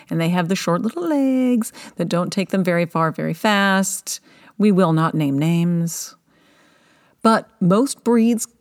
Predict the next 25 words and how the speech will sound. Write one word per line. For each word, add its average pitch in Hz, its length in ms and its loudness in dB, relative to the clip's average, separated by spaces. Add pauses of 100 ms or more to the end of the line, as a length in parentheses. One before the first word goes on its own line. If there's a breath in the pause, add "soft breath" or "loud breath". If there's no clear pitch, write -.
can 339 220 2
run 202 280 4
pretty 165 220 0
fast. - 600 -2 (1500 loud breath)
So - 420 0
I 208 120 2
would 190 320 2
not 254 500 2
say 165 720 0
that 165 220 -2
echidna's 226 580 0
legs 175 320 0
are 151 160 -2
short, - 840 -2 (580 soft breath)
but 262 120 0
they're 294 120 2
not 587 320 0
really 440 260 0
as 254 140 0
long 240 260 4
as 180 140 0
most 190 420 0
of 170 140 0
these 151 180 -2
dogs. - 400 -6